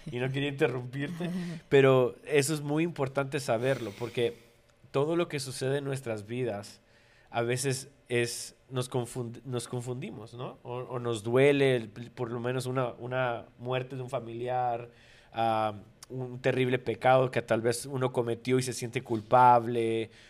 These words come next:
Speaker 1: o, o una persona que pecó en contra de, de
Speaker 2: Ujú.
Speaker 1: nosotros, que nos dolió,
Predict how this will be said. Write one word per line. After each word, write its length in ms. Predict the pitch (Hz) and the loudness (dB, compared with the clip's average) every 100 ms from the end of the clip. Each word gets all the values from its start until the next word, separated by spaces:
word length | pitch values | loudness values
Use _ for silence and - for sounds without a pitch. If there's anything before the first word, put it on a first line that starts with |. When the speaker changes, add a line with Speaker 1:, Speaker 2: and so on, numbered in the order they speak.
| _ | _
Speaker 1:
o, 100 | 120 127 123 120 123 123 | 4 4 4 2 -2 -2
o 40 | |
una 220 | 127 131 | 2 2
persona 300 | 135 131 143 | 2 0 0
que 100 | 135 127 | 0 0
pecó 380 | 127 123 139 | 0 2 2
en 140 | 151 139 | 2 -2
contra 500 | 143 151 160 147 123 | 2 2 2 0 2
de, 140 | 120 | 0
de 140 | 117 117 | 0 -2
Speaker 2:
Ujú. 80 | |
Speaker 1:
nosotros, 800 | 117 - 151 143 139 135 127 131 - - - | -2 -2 2 2 2 -2 -2 -4 -16 -20 -2
que 100 | 131 | 0
nos 260 | 120 113 110 | 0 -4 0
dolió, 880 | 117 113 120 135 135 135 131 127 | 2 2 6 8 8 6 4 0